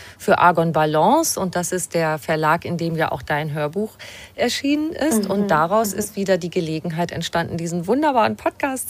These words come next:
Speaker 1: zu machen. Und
Speaker 2: Ja.
Speaker 1: der ist so ein richtig großes Herzensprojekt für mich geworden und so weiter.
Speaker 2: Ach,
Speaker 1: Und ich
Speaker 2: schön.
Speaker 1: unterrichte
Speaker 2: Mhm.
Speaker 1: an der Deutschen Journalistenschule, Nachwuchsjournalisten, und manchmal moderiere ich eine Veranstaltung und ich mache Traureden bei freien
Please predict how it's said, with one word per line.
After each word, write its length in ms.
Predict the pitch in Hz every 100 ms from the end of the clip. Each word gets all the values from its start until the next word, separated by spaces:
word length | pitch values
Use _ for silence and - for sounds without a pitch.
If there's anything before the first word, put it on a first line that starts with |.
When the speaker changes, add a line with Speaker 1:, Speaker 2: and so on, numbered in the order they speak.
| -
Speaker 1:
zu 60 |
machen. 380 | 196 190 175 320 480 _ - - - - - -
Und 240 | 233 220
Speaker 2:
Ja. 220 | 226 226 220
Speaker 1:
der 160 | 226 220
ist 160 | 220 -
so 80 |
ein 220 | 226 254 233
richtig 600 | 214 220 269 - 247 -
großes 580 | 196 233 226 208 -
Herzensprojekt 840 | 190 226 - 240 214 - 180 165 -
für 80 | 170
mich 220 | 165 170
geworden 500 | 175 170 175 170 190
und 140 | 196 185
so 160 | 240
weiter. 540 | 269 311 - 170 139 151 - - - -
Speaker 2:
Ach, 20 |
Speaker 1:
Und 260 | 175 185 180
ich 140 | 185
Speaker 2:
schön. 80 | 214
Speaker 1:
unterrichte 580 | 190 190 175 180 214 202
Speaker 2:
Mhm. 80 | 160
Speaker 1:
an 80 | 170
der 120 | 160
Deutschen 340 | 151 147 156
Journalistenschule, 1300 | 147 143 147 208 - - 220 - 196 190 180 175 170
Nachwuchsjournalisten, 1500 | 175 208 233 208 190 185 180 170 170 - - 170 170 170 165
und 300 | - 151 -
manchmal 400 | 147 151 - 160
moderiere 440 | 156 156 170 196 208
ich 120 | 208
eine 80 | 226
Veranstaltung 1000 | - 285 294 294 254 240 233 240 233 220
und 200 | - 170
ich 140 | 175 -
mache 320 | 160 - 135
Traureden 1400 | - 190 220 311 320 - 233 254 262 262 - 262 262 254
bei 140 | 190
freien 640 | 175 180 190 196 185 208